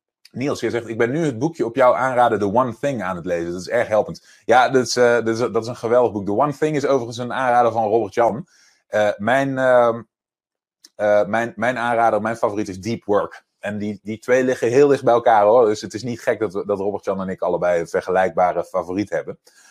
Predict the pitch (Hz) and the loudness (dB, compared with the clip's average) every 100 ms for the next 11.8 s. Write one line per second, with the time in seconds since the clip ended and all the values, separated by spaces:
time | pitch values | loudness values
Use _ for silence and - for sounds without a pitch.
0 | _ - 92 - 101 98 92 92 90 95 | _ -2 -2 0 0 0 -2 -2 0 0
1 | - - 90 87 90 - 85 - - 113 | -2 -4 -4 -2 -4 -4 -6 -8 -4 2
2 | 107 - - - - 90 - 85 87 85 | 2 0 -10 -10 -6 -6 -6 -8 -8 -4
3 | 113 - 110 123 - 120 127 85 87 90 | -4 -4 -6 -4 0 0 0 -2 -4 -2
4 | - 101 127 117 104 - _ _ _ 95 | -2 0 2 0 -4 -4 _ _ _ -6
5 | 92 101 92 87 104 101 - 87 90 - | 0 0 2 2 2 0 0 2 0 -4
6 | - _ _ _ _ _ _ 113 113 101 | -20 _ _ _ _ _ _ 2 2 4
7 | 101 98 87 85 82 80 - 85 87 87 | 2 2 0 -4 -10 -10 -10 -8 -4 -4
8 | 80 76 _ _ - 82 98 76 73 - | -6 -10 _ _ -10 -2 -2 -2 -6 -12
9 | 82 82 64 - - 104 190 226 214 226 | -10 -10 -10 -16 -2 2 4 2 -4 -2
10 | 208 180 180 175 - 139 127 117 110 104 | 0 4 4 4 0 -4 -4 -6 -6 -6
11 | 110 80 - _ - - 104 151 | -6 -6 -12 _ -20 -4 -2 -2